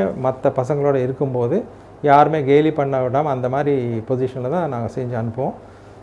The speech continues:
So நீங்க தெரிஞ்சுக்க வேண்டியது என்னன்னா, usually வந்து இந்த மாதிரி cleft lip வந்ததுன்னா யாராவது usually மதர்ஸை ப்ளேம் பண்ணுவாங்க. இது வந்து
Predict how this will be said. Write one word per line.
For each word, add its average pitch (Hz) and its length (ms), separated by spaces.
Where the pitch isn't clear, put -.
So 160 120
நீங்க 151 420
தெரிஞ்சுக்க 190 320
வேண்டியது 156 300
என்னன்னா, 143 460
usually 180 500
வந்து 160 440
இந்த 143 140
மாதிரி 147 280
cleft 147 340
lip 147 80
வந்ததுன்னா 135 400
யாராவது 135 460
usually 147 400
மதர்ஸை 143 380
ப்ளேம் 135 180
பண்ணுவாங்க. 113 540
இது 135 200
வந்து 143 480